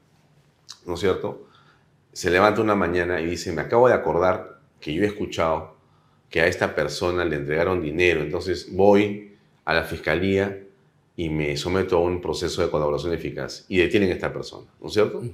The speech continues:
Speaker 1: Ya, eso basta para que se pueda iniciar
Speaker 2: Así es.
Speaker 1: una investigación.
Speaker 2: Para que cualquier persona pase las de Caín.
Speaker 1: Ya, entonces yo te pregunto lo siguiente. Si, si eso es así, la pregunta es,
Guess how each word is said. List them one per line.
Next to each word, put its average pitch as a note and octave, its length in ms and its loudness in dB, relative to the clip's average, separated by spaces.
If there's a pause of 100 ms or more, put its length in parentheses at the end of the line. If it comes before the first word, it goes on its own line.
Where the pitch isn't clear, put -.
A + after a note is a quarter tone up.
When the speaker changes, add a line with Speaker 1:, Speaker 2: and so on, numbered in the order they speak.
Speaker 1:
Ya, - 180 -6
eso A#2+ 240 4
basta B2 300 8
para F2 180 4
que - 80 -6
se D#2+ 140 -6
pueda G2 220 4
iniciar E2+ 560 -4
Speaker 2:
Así C#3 220 0
es. - 80 -6 (280)
Speaker 1:
una G2+ 220 2
investigación. E2+ 500 -2
Speaker 2:
Para C3 160 2
que C#3 100 0
cualquier C#3+ 280 0
persona F3+ 360 2
pase F3 360 4 (260)
las A2+ 160 -2
de B2 80 0
Caín. - 400 -4 (160)
Speaker 1:
Ya, D#2+ 320 -4
entonces G2 380 -4
yo A2+ 80 -6
te A2+ 100 2
pregunto F2+ 300 0
lo D2+ 80 0
siguiente. - 380 -8 (1400)
Si, G#2 640 -4
si D#3 220 4
eso G3+ 140 6
es - 120 2
así, - 560 0 (580)
la F2 160 0
pregunta G2+ 420 0
es, - 320 -8